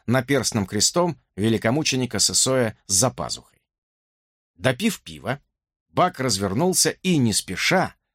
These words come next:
направился в сторону лестницы. Ему не терпелось оказаться в своей каюте,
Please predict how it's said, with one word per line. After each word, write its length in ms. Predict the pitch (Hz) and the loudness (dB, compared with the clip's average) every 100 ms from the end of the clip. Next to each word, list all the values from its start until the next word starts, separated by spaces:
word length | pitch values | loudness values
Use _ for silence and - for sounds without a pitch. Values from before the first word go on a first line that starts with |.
| _ _ 107 | _ _ 0
направился 680 | 117 - 175 165 131 - 101 | 0 2 0 0 0 0 0
в 60 | |
сторону 480 | - - 143 156 160 | -2 0 0 0 -2
лестницы. 640 | 151 78 - - - - - _ _ _ _ _ _ | -2 -2 -4 -4 -4 -4 -8 _ _ _ _ _ _
Ему 260 | 107 139 143 | 0 2 2
не 140 | 143 | 2
терпелось 580 | 131 120 - 143 123 - | 0 -2 0 0 2 0
оказаться 580 | 135 123 120 131 - 113 | -2 0 2 0 0 -2
в 60 | - | -2
своей 300 | 117 117 104 | -2 -2 -2
каюте, 560 | 117 131 92 - - | -2 -2 -6 -8 -12